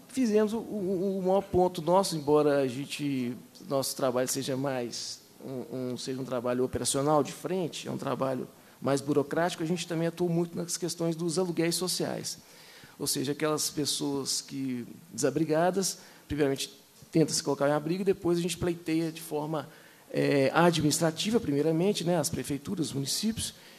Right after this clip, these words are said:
e depois, se necessário, de forma judicializada, para que seja, é, seja concedida aos, aos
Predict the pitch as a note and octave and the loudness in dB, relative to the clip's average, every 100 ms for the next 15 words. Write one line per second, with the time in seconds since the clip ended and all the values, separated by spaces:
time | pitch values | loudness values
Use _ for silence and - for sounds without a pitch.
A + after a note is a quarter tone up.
0 | - G3 A#3 A3+ A3 A3+ G#3+ G#3+ G3+ G3 | -8 0 2 4 2 2 0 2 4 4
1 | G3+ - F#3+ G3+ F#3 E3+ G3 - A3 F3 | 2 2 4 6 6 4 4 4 2 2
2 | D3 C3 B2 - - - D#3 - - D3 | 2 2 0 -8 -16 -8 -6 -4 0 4
3 | C#3 D3 B2 - - - - - B2+ B2+ | 6 6 6 -2 -16 -20 -14 -8 -4 -2
4 | C3 B2+ A#2+ - C3+ C#3 C3+ C3+ C3+ C3+ | -2 -2 -2 0 0 0 0 0 0 2
5 | C3+ B2+ A#2+ G#2+ A#2+ C3 - - - - | 4 4 2 2 2 0 -4 -10 -16 -20
6 | - - - A2 - - | -14 -10 -8 -8 -8 -10